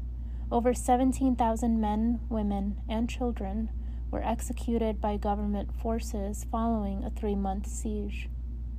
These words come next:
The execution of the female communards, in particular, elicited outrage in the United States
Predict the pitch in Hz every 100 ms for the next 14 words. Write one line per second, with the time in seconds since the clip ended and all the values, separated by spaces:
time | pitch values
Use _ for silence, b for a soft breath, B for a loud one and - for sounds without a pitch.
0 | B B B - 233 233 240 - 247 247
1 | 254 233 220 226 226 214 208 208 - 240
2 | 240 226 202 190 196 202 - 208 226 214
3 | 240 233 240 208 196 220 B B B B
4 | 226 233 233 240 214 202 - 220 226 220
5 | 190 185 - 196 190 202 196 202 - -
6 | 226 208 214 - -